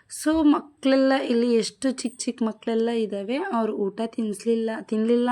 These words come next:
ಅಂದ್ರೂ ಪಾಪ ಇವ್ರುಗಳೇ ಊಟ ತಿನ್ನಿಸ್ತಾರೆ, ಅವ್ರುಗಳು ಇಲ್ಲೇ ಊಟ ಮಾಡಿ ಹೋಗ್ತಾರೆ. ತುಂಬ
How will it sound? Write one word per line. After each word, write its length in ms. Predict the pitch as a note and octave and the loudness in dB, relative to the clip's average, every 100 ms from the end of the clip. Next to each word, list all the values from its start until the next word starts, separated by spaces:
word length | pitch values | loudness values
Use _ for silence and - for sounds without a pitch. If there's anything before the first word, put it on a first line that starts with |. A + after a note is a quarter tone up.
| B3 | -2
ಅಂದ್ರೂ 400 | A3 F#3+ F#3+ F#3+ | -4 -6 -6 -6
ಪಾಪ 400 | F3+ F3 B3+ F4+ - _ _ _ _ - _ | -8 -8 -6 -6 -10 _ _ _ _ -20 _
ಇವ್ರುಗಳೇ 460 | A3+ A#3 A3+ A3 A3 | 2 2 2 0 0
ಊಟ 300 | A3 G#3 G#3 G#3+ | 0 -2 -4 -6
ತಿನ್ನಿಸ್ತಾರೆ, 680 | G#3+ G3+ G3 - G#3 G3+ A3+ | -6 -6 -6 -8 -8 -8 -6
ಅವ್ರುಗಳು 500 | G#3 F#3+ F#3+ G3 G3 | -6 -6 -8 -8 -6
ಇಲ್ಲೇ 220 | F#3+ G3 | -6 -8
ಊಟ 300 | G3 F#3+ G3 | -8 -10 -8
ಮಾಡಿ 420 | G3 F#3+ G#3 B3 | -8 -8 -6 -4
ಹೋಗ್ತಾರೆ. 560 | B3+ G#3+ F#3+ - F#3+ G#3 | -4 -8 -14 -14 -12 -10
ತುಂಬ 440 | G#3 - G3+ G#3+ | -14 -14 -8 -6